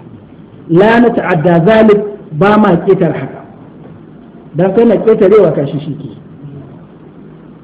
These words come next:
"Wala yablughuhu wasfuhul wasfin".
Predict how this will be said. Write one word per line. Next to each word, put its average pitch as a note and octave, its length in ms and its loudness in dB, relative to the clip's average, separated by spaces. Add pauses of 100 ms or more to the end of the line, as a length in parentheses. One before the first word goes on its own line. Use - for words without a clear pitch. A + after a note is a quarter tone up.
(540)
"Wala G#3 340 4
yablughuhu G#3 960 4
wasfuhul G#3 680 2 (460)
wasfin". E3+ 540 -2